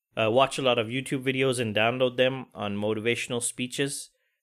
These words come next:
and with, like, background music and pump up music to hit the gym. I listened to those right before gym while I was warming up. And I'd, like,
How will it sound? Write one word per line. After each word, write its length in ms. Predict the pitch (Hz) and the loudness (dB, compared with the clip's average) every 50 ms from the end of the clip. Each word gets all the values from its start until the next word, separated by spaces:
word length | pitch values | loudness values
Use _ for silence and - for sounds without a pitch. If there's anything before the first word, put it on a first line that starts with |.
| _ _ | _ _
and 320 | - 104 104 101 101 107 107 | -4 -2 0 0 0 0 -2
with, 160 | 117 113 110 | -2 -2 0
like, 220 | 110 107 104 98 | 0 0 0 2
background 500 | 110 107 110 110 - - 107 98 104 107 | 2 2 2 2 0 -2 0 0 0 -2
music 400 | 101 101 104 101 107 107 104 - | -4 -4 -4 -2 -2 -4 -4 -4
and 220 | - 87 85 - - | -6 -8 -8 -10 -8
pump 260 | - 104 104 104 - | -8 -6 -6 -4 -4
up 160 | 101 90 - | -4 -4 -4
music 400 | 117 113 110 107 110 117 120 - _ _ _ _ _ _ _ _ - | -6 -8 -6 -6 -6 -8 -8 -10 _ _ _ _ _ _ _ _ -14
to 100 | - - | -10 -10
hit 160 | 104 117 - | -10 -8 -6
the 100 | - 101 | -8 -6
gym. 300 | 92 101 101 107 143 143 - _ _ _ _ _ _ _ _ _ | -2 -2 -2 -2 -2 -4 -14 _ _ _ _ _ _ _ _ _
I 120 | - 107 110 | -2 -2 2
listened 300 | 120 143 156 - 180 160 | 2 2 2 2 2 2
to 60 | 151 | 2
those 280 | 139 139 135 135 123 120 | 4 4 2 2 2 4
right 180 | 123 123 127 127 | 4 4 2 2
before 300 | 123 120 - - 113 101 | -2 -4 0 0 0 0
gym 440 | 98 92 98 101 107 117 123 139 - _ _ _ _ _ _ _ _ | 0 -2 -2 -2 -2 -2 -4 -10 -14 _ _ _ _ _ _ _ _
while 260 | - - 107 110 113 117 | 0 2 4 4 6 4
I 60 | 110 | 4
was 140 | 104 101 104 | 2 0 -2
warming 380 | 110 110 113 117 113 110 104 | -2 -2 -2 -2 -2 -4 -4
up. 240 | 104 110 - - - - - _ _ _ _ _ _ _ _ _ _ _ _ _ _ - | -4 -4 -4 -6 -10 -20 -20 _ _ _ _ _ _ _ _ _ _ _ _ _ _ -8
And 160 | 107 110 117 | -4 0 2
I'd, 200 | 120 120 113 113 | 2 2 2 0
like, 260 | 120 120 113 107 - | 0 0 0 0 -2